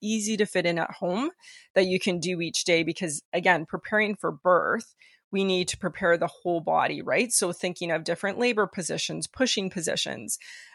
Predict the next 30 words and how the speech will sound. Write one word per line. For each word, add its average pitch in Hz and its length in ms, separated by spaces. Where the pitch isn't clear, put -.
If 214 160
we're 233 120
feeling 214 340
restricted, - 760
especially 180 500
in 160 100
pregnancy, 180 680
with 165 400
lunges, 220 680
with 175 160
squats, - 680
with 175 260
so - 220
many 233 220
different 190 320
movements, 180 500
then 180 160
you 185 100
get 233 200
into 196 180
labor 180 340
and 170 80
you're 170 80
not 202 220
suddenly 175 480
gonna 160 220
be 165 180
able 160 400
to 156 260
feel 147 260